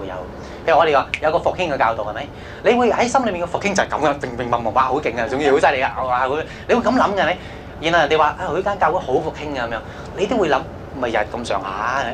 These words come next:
八成到啦，係我諗嘅八成到啦，係咪？最多咪十成，同我一樣，係咪？嗱，我哋好多時就係話用噉呢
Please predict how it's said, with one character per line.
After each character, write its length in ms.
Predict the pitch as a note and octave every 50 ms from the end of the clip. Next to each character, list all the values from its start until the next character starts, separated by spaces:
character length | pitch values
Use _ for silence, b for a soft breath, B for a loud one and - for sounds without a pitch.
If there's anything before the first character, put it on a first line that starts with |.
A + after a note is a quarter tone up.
| - -
八 140 | - -
成 220 | - - - G2+ G2+
到 100 | G#2+ A#2+
啦， 160 | C#3+ D3 C#3
係 140 | B2 G#2+ A2
我 100 | A#2 A#2+
諗 160 | A2 G#2 C3
嘅 80 | C3+ A#2+
八 160 | - G2+ A2
成 160 | G#2+ - G2+ F#2+
到 100 | G2 G2+
啦， 120 | A#2+ C3 C3 B2 A#2
係 40 | G#2
咪？ 80 | A2 - B B B B -
最 120 | F#3 G#3+
多 120 | B3+ D4
咪 100 | C4+ A3
十 100 | - F#3+ D#3+
成， 220 | - C#3+ D3 A#2 A#2
同 100 | - C3+
我 140 | C#3 F#3+
一 40 | A3
樣， 80 | D#3+ B2 - - - - - - - -
係 80 | B2
咪？ 100 | D3 F#3 B B B B B B -
嗱， 100 | E3 - -
我 100 | F3+ A#3
哋 80 | B3 A#3
好 80 | C4
多 80 | - -
時 200 | - - D3+ B2+
就 80 | C#3+
係 80 | C3+ C3
話 100 | C3+ C3
用 220 | C3 C#3 C#3 C3
噉 160 | B2+ A#2 A#2+ D#3
呢 120 | F3+